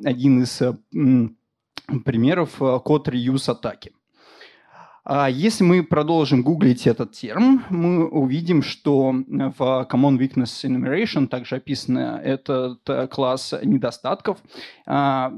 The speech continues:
опять же, общий description настолько общий, что мало пользы несёт, а, что это просто, что это просто некий, э, процесс, э, десериализации недоверенных данных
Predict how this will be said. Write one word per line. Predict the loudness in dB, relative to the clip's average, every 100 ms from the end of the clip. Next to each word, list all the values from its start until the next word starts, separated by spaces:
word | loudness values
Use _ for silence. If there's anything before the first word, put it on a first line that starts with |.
| -8
опять | -8 -2 -2 -2
же, | -6 -6
общий | -2 -2 -2 -2 0
description | -2 0 -2 0 0
настолько | 0 0 -2 -2 0 0 0
общий, | -4 -4 -8
что | -8 -6 -4 -2
мало | 0 0 0 -2
пользы | -4 -6 -6
несёт, | -8 -2 -2 -4 -10 -20 -20 _
а, | -4 -2 -2 -4 -8 _ -4 -4
что | -4 -4 -4
это | -6 -10
просто, | -14 -14 -12 -12 -12 _ _ _
что | -4 0
это | 2 2
просто | 0 0 0 -2 -2 _ _ _ _ -6
некий, | 2 4 4 4 2 2 2
э, | 0 2 0
процесс, | 0 0 0 0 0 0 -4 0
э, | 0 0
десериализации | -2 0 2 2 0 2 0 0 -2 0 2
недоверенных | 4 2 2 2 2 2 0
данных | 0 2 0 -2